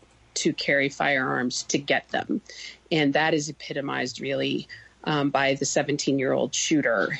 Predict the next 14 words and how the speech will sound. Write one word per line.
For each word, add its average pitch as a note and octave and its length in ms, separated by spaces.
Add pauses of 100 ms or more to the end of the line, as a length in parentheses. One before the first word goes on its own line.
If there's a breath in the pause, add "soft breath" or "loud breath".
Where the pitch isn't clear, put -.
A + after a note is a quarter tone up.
who C#3 360
shot D3+ 400 (100)
three E3 420
protesters C#3 800
in C#3+ 100
Kenosha C#3+ 480
and C#3 220
killed C3+ 480
two C#3 260
of B2+ 140
them. - 260 (720 loud breath)
And D#3+ 360
I F3+ 80
really, F#3+ 680